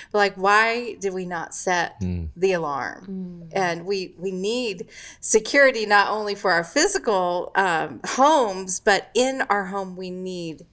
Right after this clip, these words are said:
Speaker 1: security, as you said, Linda.
Speaker 3: Mm.
Speaker 1: N-, more than ever before, we need to live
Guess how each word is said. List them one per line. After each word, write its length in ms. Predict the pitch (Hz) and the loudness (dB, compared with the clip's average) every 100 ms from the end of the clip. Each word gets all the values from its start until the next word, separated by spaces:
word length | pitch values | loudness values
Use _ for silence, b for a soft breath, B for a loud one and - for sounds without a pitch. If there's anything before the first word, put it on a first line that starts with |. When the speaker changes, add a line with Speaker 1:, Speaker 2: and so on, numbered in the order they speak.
| - | -8
Speaker 1:
security, 680 | - - - 180 160 147 135 | -4 -4 -2 0 0 -2 -4
as 220 | 156 - | -6 -6
you 80 | 165 | -8
said, 420 | - 165 143 180 | 0 0 0 -2
Linda. 320 | 170 156 151 | -4 -4 -2
Speaker 3:
Mm. 140 | 151 | -4
Speaker 1:
N-, 240 | 143 175 - | -4 -8 -10
more 240 | 202 240 240 | 0 2 2
than 180 | 185 170 | 0 -4
ever 300 | 175 175 175 | -4 -2 -4
before, 440 | 175 165 180 170 | -4 -8 -6 -6
we 140 | 160 165 | -6 -8
need 240 | 175 175 | -10 -10
to 100 | 170 | -6
live 280 | 165 165 165 | -2 -2 -4